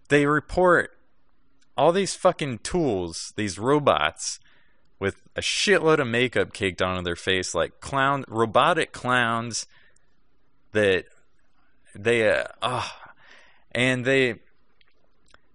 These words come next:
they, uh, they, they report every story with the same amount of, like, profoundness. Like, "This week,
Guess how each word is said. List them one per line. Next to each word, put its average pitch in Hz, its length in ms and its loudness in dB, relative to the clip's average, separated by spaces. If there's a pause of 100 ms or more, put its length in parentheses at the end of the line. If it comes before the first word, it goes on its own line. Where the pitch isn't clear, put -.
(100)
they, 143 180 4
uh, 131 160 4
they, 127 300 0
they 131 340 0
report 147 600 0
every 143 280 4
story 127 460 2
with 98 160 -4
the 92 100 -6
same 156 440 0
amount 120 400 0
of, 85 100 -8
like, - 260 -10
profoundness. 120 840 0
Like, 76 260 -2 (1700)
"This 202 400 4
week, - 640 -2